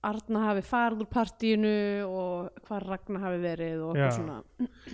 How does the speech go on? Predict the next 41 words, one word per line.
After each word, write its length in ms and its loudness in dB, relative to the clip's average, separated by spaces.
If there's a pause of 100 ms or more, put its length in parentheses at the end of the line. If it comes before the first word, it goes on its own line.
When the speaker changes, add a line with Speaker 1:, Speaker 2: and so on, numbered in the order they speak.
(120)
Speaker 2:
Hvað 300 6
er 60 6
þetta 140 4
ma-, 180 4
málið 320 6
með 300 4
armbandið? 280 -2
Geturðu 220 0
farið 300 6
yfir 60 6
það? 180 2 (340)
Speaker 1:
Já, 320 6
sem 160 6
sagt, 220 4
Speaker 2:
Það 60 -6
stendur 340 6
elsku 300 6
systir 320 4
á 120 0
því. 60 -6
Speaker 1:
það 120 2
stendur 200 4
elsku 360 4
systir 260 2
á 100 4
því 260 2
og 100 0
þetta 320 2 (200)
er, 80 0 (380)
sko, 200 -2
við 140 2
sjáum 300 8
hann 160 6
leika 260 4
sér 140 4
með 220 6
þetta 140 4
í 100 -6
byrjun 240 4
myndarinnar 400 2
Rögnu. 400 0